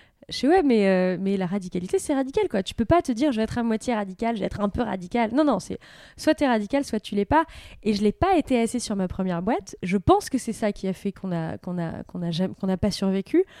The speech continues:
Parce que sinon, je me, je, tu vois, t'as des histoires, euh, le, l'histoire de Airbnb.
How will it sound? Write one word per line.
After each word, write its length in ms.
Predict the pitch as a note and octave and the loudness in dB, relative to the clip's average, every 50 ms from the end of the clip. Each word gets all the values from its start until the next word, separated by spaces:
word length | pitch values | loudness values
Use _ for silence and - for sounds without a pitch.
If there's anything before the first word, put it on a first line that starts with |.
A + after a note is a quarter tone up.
| - - - - _ _ | -20 -20 -20 -20 _ _
Parce 160 | A3 - - | -2 -2 0
que 80 | - | 0
sinon, 360 | A#3 - - C4 C#4 F4+ G4 E4 | 0 0 2 2 2 4 4 4
je 80 | C4+ | 2
me, 240 | A#3+ G#3+ G#3 G3 F3+ | 2 2 2 0 0
je, 160 | F#3+ F#3 G3 | 0 0 -2
tu 180 | G3 - - B3 | -2 -2 2 2
vois, 180 | D#4 G#3 - | 2 2 2
t'as 140 | G#3+ G#3+ G3+ | 2 0 0
des 200 | F#3 G3 F#3+ G3+ | 0 0 0 0
histoires, 380 | G#3+ G3+ - - C#4 D4 C#4 A#3 | -4 -4 0 2 2 2 2 2
euh, 120 | F#3+ F#3 - - - - - - - - - - - - _ _ | 0 -2 -4 -8 -18 -20 -20 -20 -20 -20 -20 -20 -20 -20 _ _
le, 260 | G#3 G3+ G3 F#3+ F#3+ | 0 2 2 2 2
l'histoire 360 | G3 G3+ G#3 - - C4 C4 B3+ | 0 0 -4 -2 0 0 0 2
de 80 | A3+ | 2
Airbnb. 560 | G#3+ G3+ G#3 G3+ G3 G3 G#3 G#3 G#3+ G#3+ G#3 | 2 2 2 0 0 0 0 0 0 0 0